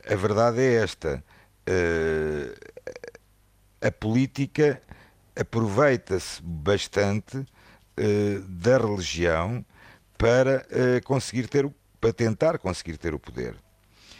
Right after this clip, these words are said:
Eh, e podemos dar o exemplo, por exemplo, eh, do caso de partidos, eh, e, e repare, Israel n-, é o Estado judaico, mas não é um Estado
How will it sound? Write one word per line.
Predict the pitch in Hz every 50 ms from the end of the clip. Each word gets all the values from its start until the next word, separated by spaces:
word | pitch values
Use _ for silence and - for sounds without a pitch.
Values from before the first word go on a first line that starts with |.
| - - - _
Eh, | - 85 82 80 78 73 71 73
e | 73
podemos | - - 69 71 73 69 71
dar | 71 76 71 76
o | 76
exemplo, | 78 71 69 76 78 82 78 82 85
por | - - 82
exemplo, | 82 78 78 82 85 82 - - 98 98 90 82
eh, | 80 82 85 87 90 90 87 90 90 92 92 92 95 95 92 92
do | 98 95 95
caso | - - 92 90 92 95 87 82 92 98 - -
de | 107 107 107 110 104 95 - - - - - - - _ _ -
partidos, | - 101 95 87 - - 120 113 95 82 82 82 76 - - - - -
eh, | 71 87 80 78 76 73 73 71 69 69 - - 50 50 50 - - 50 - 52 53
e, | 60 90 95 90 - - 104 101
e | 98
repare, | 92 92 - 117 110 101 95
Israel | 90 80 87 95 98 101 110 120 123 117 -
n-, | 117 117 113 - - - -
é | 107 107
o | 98
Estado | - - 110 101 92 85
judaico, | 82 92 87 101 110 117 113 - 113
mas | 113 110
não | 110 110
é | 107
um | 104
Estado | - - - 104 107 113 117 104 113 120 113